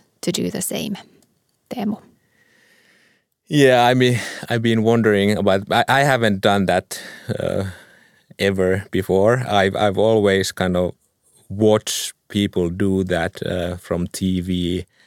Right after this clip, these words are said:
Speaker 2: and, and so on, and kind of wonder that what would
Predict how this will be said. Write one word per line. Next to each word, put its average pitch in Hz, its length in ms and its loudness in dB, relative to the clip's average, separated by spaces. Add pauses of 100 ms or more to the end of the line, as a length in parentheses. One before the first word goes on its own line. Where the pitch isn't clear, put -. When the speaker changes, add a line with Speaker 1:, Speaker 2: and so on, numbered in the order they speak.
(500)
Speaker 2:
and, 87 240 -6
and 90 180 -2
so 92 440 4
on, 87 100 0
and 85 140 -4
kind 85 180 0
of 87 80 0
wonder 90 500 2
that 85 180 -2 (120)
what 92 260 -2
would 92 160 -2